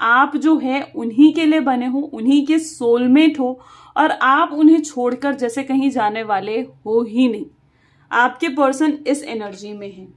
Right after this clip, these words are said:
ठीक है। उनको ऐसा लग रहा है जैसे वो इस रिलेशनशिप को चलाते थे या फिर चला भी रहे हैं अभी,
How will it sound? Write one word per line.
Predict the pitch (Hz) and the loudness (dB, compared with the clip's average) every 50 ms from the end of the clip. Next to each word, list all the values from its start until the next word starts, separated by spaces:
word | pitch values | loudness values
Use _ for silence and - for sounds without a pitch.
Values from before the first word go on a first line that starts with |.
| _ _ _ _ _ _ _ _ _ _ _ | _ _ _ _ _ _ _ _ _ _ _
ठीक | - 294 294 320 | -8 -6 -4 -2
है। | 311 294 | -4 -4
उनको | 302 277 285 285 294 320 359 359 | 0 2 4 4 4 4 4 4
ऐसा | 359 359 - 381 | 2 2 2 0
लग | 359 339 320 311 302 | 0 0 0 0 0
रहा | 294 285 | 0 0
है | 294 302 | 0 0
जैसे | 294 302 302 311 339 | 0 -2 -2 -2 -4
वो | 285 233 196 214 262 294 339 339 | -6 -6 -2 0 2 2 2 2
इस | 285 311 320 320 | 0 0 0 2
रिलेशनशिप | 311 311 302 277 269 262 262 - 285 269 269 277 277 - | 2 2 2 2 2 0 2 2 2 2 2 0 -6 -4
को | - 277 | -6 -4
चलाते | 277 285 247 226 214 202 202 202 _ 247 254 277 269 - _ _ - - | -4 -4 -4 -2 -2 -4 -4 -4 _ -2 -2 -2 -4 -6 _ _ -4 -2
थे | 240 254 294 330 | 0 0 0 0
या | 339 277 226 220 | 0 0 -2 -2
फिर | 240 - 302 254 | -2 -4 -6 -8
चला | - - 247 226 226 220 220 226 | -4 -4 -2 0 2 2 2 2
भी | 214 269 294 302 | 4 6 6 6
रहे | 285 247 240 233 226 | 6 4 2 0 -4
हैं | 247 - - | -6 -8 -10
अभी, | - - - 190 175 | -14 -16 -16 -20 -20